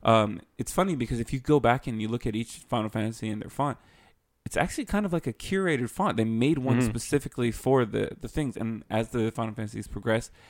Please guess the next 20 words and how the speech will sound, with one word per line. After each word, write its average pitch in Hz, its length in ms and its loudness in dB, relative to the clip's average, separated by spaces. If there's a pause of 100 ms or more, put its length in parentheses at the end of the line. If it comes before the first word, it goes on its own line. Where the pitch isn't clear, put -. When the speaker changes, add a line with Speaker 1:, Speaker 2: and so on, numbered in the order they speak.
(140)
Speaker 1:
the 113 80 -6
fonts 110 280 -2
did 110 320 2
get 110 140 0
a 117 40 0
little 110 240 2
bit 110 220 0
up-resed, 120 460 2
but 131 160 -2
they 117 100 2
were 113 160 -2
never, 110 640 -2
they 120 80 4
were 123 120 4
never 139 180 0
system - 320 -2
fonts. - 320 -12
They 113 100 0
were 107 140 2
always, 110 400 2